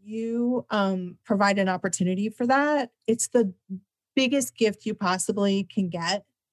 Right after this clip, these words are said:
for somebody. Um, but it's, it has both,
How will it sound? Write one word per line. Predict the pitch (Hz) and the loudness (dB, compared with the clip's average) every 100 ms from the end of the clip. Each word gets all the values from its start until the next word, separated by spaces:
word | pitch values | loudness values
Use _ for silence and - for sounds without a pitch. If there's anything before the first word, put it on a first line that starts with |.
| _ _ | _ _
for | - 220 220 | 0 2 2
somebody. | - 226 220 220 240 294 302 _ _ _ _ _ | 2 2 4 4 2 0 -4 _ _ _ _ _
Um, | 226 220 208 | 2 4 4
but | 220 | 2
it's, | 220 226 226 | 2 2 2
it | 233 226 | 2 2
has | 233 233 220 | 2 2 2
both, | 190 214 202 | 2 2 2